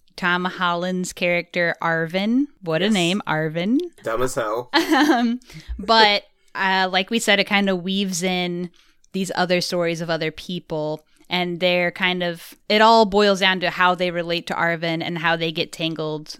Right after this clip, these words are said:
Speaker 1: into his story in some way or
Speaker 2: Yeah.
Speaker 1: another. And so because of all the time jumps, um, we thought, usually we go pretty linear when we're doing our discussion, but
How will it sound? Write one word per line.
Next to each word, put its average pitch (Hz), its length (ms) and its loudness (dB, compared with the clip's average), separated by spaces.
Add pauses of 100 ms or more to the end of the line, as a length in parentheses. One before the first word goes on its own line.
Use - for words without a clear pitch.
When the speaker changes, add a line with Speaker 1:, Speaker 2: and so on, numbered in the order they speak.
(100)
Speaker 1:
into 165 320 -6
his 156 180 -4
story 143 680 -8
in 156 160 -6
some 156 220 -4
way 151 180 -6
or 160 100 -2
Speaker 2:
Yeah. 131 140 6
Speaker 1:
another. - 240 -8 (200)
And 202 220 -2
so 196 380 4 (160)
because 226 280 2
of 277 80 2
all 277 120 4
the 247 100 2
time 196 400 2
jumps, 170 560 0 (140)
um, 180 400 0
we 190 240 0
thought, 196 680 2 (120)
usually 269 400 4
we 226 120 4
go 190 220 6
pretty 180 540 -2
linear 180 580 0
when 185 200 -2
we're 185 280 2 (140)
doing 185 240 0
our 175 80 2
discussion, 190 580 0
but 185 300 2